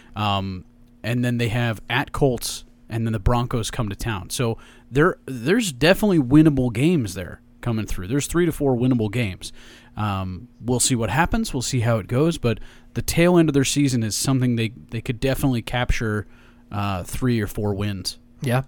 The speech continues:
Speaker 2: My Vikings are coming off a bye week, too, after this, uh, this home game against the Ra-, the Chiefs. So, yeah, that's a big one for the Raiders. I think, uh, they, yeah, they have a shot.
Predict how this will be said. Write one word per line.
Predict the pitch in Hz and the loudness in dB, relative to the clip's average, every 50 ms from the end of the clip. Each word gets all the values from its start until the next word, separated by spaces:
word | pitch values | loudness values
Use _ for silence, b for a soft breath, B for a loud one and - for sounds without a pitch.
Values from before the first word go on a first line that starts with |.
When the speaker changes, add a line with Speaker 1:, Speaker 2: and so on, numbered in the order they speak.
| - - _ - B B B B B | -6 -20 _ -20 B B B B B
Speaker 2:
My | 120 117 | 0 2
Vikings | 117 120 123 123 117 123 117 110 | 4 4 4 2 2 2 0 0
are | 110 | 0
coming | - 123 120 113 | 0 0 2 2
off | 107 104 | 0 0
a | 107 | -2
bye | 110 113 107 107 | -2 0 0 0
week, | 107 101 95 - | 0 -2 -4 -2
too, | - 127 120 | 0 0 0
after | 101 - - 98 | 0 -2 -4 -8
this, | 98 98 87 - - - | -6 -4 -4 -4 -4 -2
uh, | 101 95 92 87 85 - - | -2 -2 -4 -4 -6 -10 -10
this | 98 98 - | -8 -6 -6
home | - 104 95 95 | -6 -6 -8 -8
game | 92 90 85 85 | -8 -10 -10 -10
against | 85 87 90 90 - - - | -10 -12 -10 -8 -8 -8 -8
the | 95 | -8
Ra-, | 90 87 87 - - | -10 -10 -12 -12 -12
the | 113 98 | -12 -8
Chiefs. | - - - 92 92 - - | -8 -8 -10 -10 -8 -6 -4
So, | - - 95 90 90 | -4 -4 -6 -8 -8
yeah, | 104 120 117 - - B B B B B B B | -6 -4 -4 -6 -6 B B B B B B B
that's | 123 - | -6 -4
a | 165 | -2
big | 165 196 196 | 0 2 2
one | 208 185 | 2 2
for | - - 156 | 2 0 0
the | 139 127 | 0 2
Raiders. | 117 104 101 92 85 80 - - - | 2 0 0 -2 -4 -6 -10 -10 -12
I | 95 | -10
think, | - - 117 107 - - | -8 -6 -6 -6 -4 -2
uh, | 123 117 113 113 113 113 113 110 113 113 - - - - - _ _ - | 0 0 2 0 0 0 -2 -2 -2 -4 -6 -8 -12 -20 -20 _ _ -20
they, | 107 107 107 123 120 123 | -14 -8 -4 -2 0 0
yeah, | 120 113 131 117 - - - | 0 -2 -4 -4 -4 -6 -6
they | 117 113 | -6 -4
have | 104 139 151 143 | -4 -4 -2 -2
a | 117 | -4
shot. | - - - 104 104 127 127 113 110 | -4 -4 -4 -4 -2 -2 -2 -4 -4